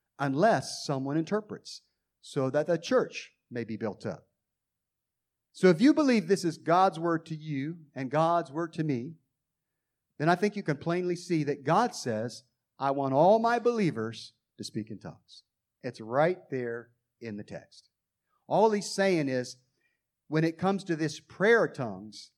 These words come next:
I'd rather you not use that in a public setting unless you're willing to believe me to be used in the gift of the interpretation of tongues.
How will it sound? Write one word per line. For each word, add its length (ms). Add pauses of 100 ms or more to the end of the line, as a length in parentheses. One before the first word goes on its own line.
(180)
I'd 260
rather 280
you 160
not 340
use 480
that 320
in 140
a 60
public 560
setting 680 (280)
unless 520
you're 100
willing 400
to 120
believe 600
me 200
to 140
be 120
used 640
in 240
the 100
gift 480
of 160
the 80
interpretation 960
of 100
tongues. 480